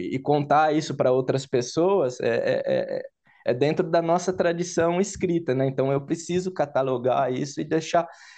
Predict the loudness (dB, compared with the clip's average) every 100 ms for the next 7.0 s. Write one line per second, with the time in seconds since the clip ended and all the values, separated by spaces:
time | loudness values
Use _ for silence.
0 | 0 4 6 4 6 6 6 4 2 2
1 | 0 -14 _ _ _ 0 2 6 4 4
2 | 2 2 0 2 0 2 -2 0 2 2
3 | 2 2 2 -2 -6 -2 -4 0 0 2
4 | 2 0 0 2 2 2 2 0 0 0
5 | 0 0 -4 -10 -6 -6 -2 2 4 4
6 | 4 4 4 4 0 -2 -6 -4 -2